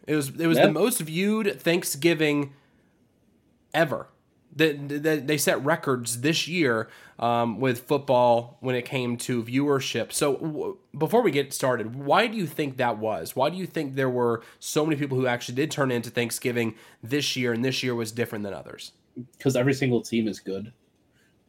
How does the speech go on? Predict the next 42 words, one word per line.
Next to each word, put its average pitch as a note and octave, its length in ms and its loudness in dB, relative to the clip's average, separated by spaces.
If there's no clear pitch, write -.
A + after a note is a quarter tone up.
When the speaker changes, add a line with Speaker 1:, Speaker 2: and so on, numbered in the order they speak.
Speaker 2:
Even A3+ 280 6
Detroit, D3+ 480 4
who B2+ 200 4
has A#2+ 160 4
a A2+ 40 2
losing A2 320 4
record, G2+ 360 -4
looked A2+ 320 -4
good. A2 420 -2
It's B2+ 200 4
been C#3 200 4
looking B2+ 300 2
good A2 180 0
this G2+ 180 -6
year. G2 280 -4
I G#2 40 -8
think - 380 -4
this - 160 -6
is B2+ 140 0
the B2 140 0
most, A2+ 600 0
I A2 40 -6
think A#2 180 -4
obviously A#2 280 2
there's G#2 200 -4
three A2 160 -6
games. G#2+ 240 -4
I G#2 60 -6
think A#2+ 180 -6
every A#2 200 0
single A#2 280 0
team A#2 280 -2
other A#2 240 2
than A2+ 140 2
Detroit A2 420 -2
had G#2+ 140 -2
a G#2 60 -2
winning G#2+ 280 -4
record. B2 380 -4
So G#2 320 0
it's F#2+ 120 -4
like, F#2+ 280 0